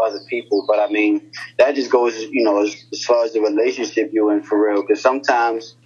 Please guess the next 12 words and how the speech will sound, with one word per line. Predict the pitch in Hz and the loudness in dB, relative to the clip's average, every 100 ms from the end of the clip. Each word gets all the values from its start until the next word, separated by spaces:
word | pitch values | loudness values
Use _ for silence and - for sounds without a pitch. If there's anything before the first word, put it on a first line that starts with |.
| _ _ _ _ | _ _ _ _
you | - 131 | -2 2
know | |
what | 127 123 | 2 2
I | |
mean, | 123 120 | 0 -2
people | - 131 120 117 | -2 -4 0 0
look | 120 | 2
at, | 120 110 | 2 2
like, | 107 95 | 0 2
all | 120 117 | 2 2
right, | 104 101 92 - _ _ _ | 2 0 -6 -18 _ _ _
my, | 113 120 113 | 0 0 0